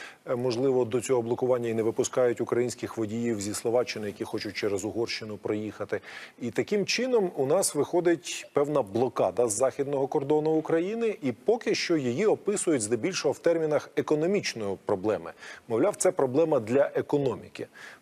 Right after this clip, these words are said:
<clears throat> Але виглядає на те, що це може стати і дипломатичною проблемою, тому що, наприклад, сьогодні уряд Матеуша Моровецького, який не тимч-, ну, тимчасовий, недовговічний, очевидно,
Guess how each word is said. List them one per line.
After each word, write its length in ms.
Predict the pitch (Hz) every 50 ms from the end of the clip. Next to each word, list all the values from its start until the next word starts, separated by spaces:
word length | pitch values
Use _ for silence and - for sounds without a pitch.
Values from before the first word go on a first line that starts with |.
| _ -
<clears throat> 380 | - - 220 226 196 156 - -
Але 600 | - 139 135 135 135 143 147 156 156 160 175 - -
виглядає 580 | 123 120 131 120 123 123 113 127 156 175 180
на 100 | 160 151
те, 160 | 131 - 143 131
що 140 | - 143
це 140 | 127 - 143
може 260 | 135 127 127 113 131
стати 460 | 120 - - 135 123 - - 135 143 -
і 160 | - 123 120 110
дипломатичною 920 | 98 131 123 - 123 131 123 127 127 - 262 240 - - 160 135 123 113
проблемою, 600 | - 120 110 90 104 143 190 202 190 156 131 120
тому 240 | - 117 120 131
що, 120 | - - 120
наприклад, 420 | 110 107 - 123 120 - 120 110 - - - - - - -
сьогодні 480 | - - - 110 117 151 151 147 135 127
уряд 380 | 127 127 127 135 131 131 127 - - -
Матеуша 380 | 113 - 123 123 117 - 120
Моровецького, 640 | 117 120 120 120 120 127 - - - - 151 120 110
який 440 | 107 104 98 - - 120 117 113 107
не 180 | 104 127 123
тимч-, 360 | 120 - 127 123 113 - 147 -
ну, 140 | 175 147 120
тимчасовий, 680 | - - 185 190 - - 127 - - 208 233 226 175 127
недовговічний, 640 | 117 117 107 123 110 120 151 220 226 - - 165 135
очевидно, 400 | 117 - 131 120 110 101 110